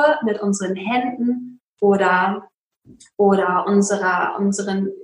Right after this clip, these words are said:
irgendwie so enorm langsame Bewegungen machen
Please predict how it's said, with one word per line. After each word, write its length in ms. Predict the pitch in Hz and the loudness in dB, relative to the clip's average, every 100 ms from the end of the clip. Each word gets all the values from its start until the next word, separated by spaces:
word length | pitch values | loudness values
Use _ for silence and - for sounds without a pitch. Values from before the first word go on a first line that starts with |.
| - | -16
irgendwie 400 | - 285 277 247 | -4 0 2 2
so 300 | 214 214 214 | 2 2 2
enorm 960 | 226 220 220 226 233 240 170 294 285 247 | 0 0 2 4 4 2 0 2 2 4
langsame 720 | 226 226 311 311 269 233 208 | 4 2 -2 -4 -2 -2 -2
Bewegungen 680 | 190 - 415 160 - 214 196 | -4 -6 -6 -4 -4 -2 -2
machen 420 | 190 - 277 302 | -2 -4 -6 -8